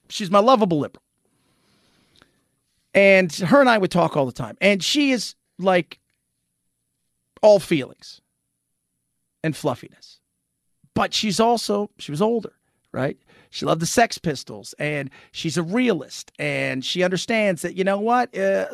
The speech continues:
love is great, but every once in a while you need might.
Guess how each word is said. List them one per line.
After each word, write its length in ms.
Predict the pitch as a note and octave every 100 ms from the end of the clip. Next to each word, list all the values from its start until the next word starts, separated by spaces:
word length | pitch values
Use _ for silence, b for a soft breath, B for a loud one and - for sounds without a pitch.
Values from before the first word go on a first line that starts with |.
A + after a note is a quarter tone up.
| E3
love 380 | F#3 G#3 A3+ G3
is 140 | D#3+
great, 260 | G#3 G#3+ G3+
but 140 | D#3+
every 120 | E3
once 240 | G#3 A3+ G#3
in 40 |
a 20 |
while 140 | G3+ G3
you 100 | F#3
need 180 | G3+
might. 280 | F3 F#3+ D3+